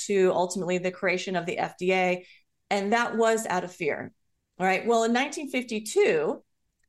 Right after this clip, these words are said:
we again acted out of fear. We handed over the responsibility of deciding what to eat to the federal government. So when that happened,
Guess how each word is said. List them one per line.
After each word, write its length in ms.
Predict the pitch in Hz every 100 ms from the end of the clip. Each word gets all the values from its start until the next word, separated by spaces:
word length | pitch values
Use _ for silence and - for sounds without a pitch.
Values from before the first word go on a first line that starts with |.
| _ _
we 180 | 196 220
again 760 | 208 233 294 277 254 254 - _
acted 340 | 196 190 202 185
out 160 | 175
of 80 | 185
fear. 500 | - 151 151 349 - _ _
We 180 | 202 220
handed 400 | 220 220 240 254
over 220 | 226 220
the 100 | 208
responsibility 1000 | 202 - 196 196 202 190 190 185 180 185
of 100 | 180
deciding 640 | 190 196 196 185 180 165 165
what 300 | 233 277 -
to 100 | 202
eat 480 | 175 147 151 - - _ _ _ _ _
to 120 | 214
the 80 | 202
federal 380 | 202 190 185 175
government. 480 | 170 147 139 - - _ _ _ _ _ _ _ _ _
So 200 | - 247
when 120 | 233
that 180 | 262 294
happened, 520 | 285 247 196 196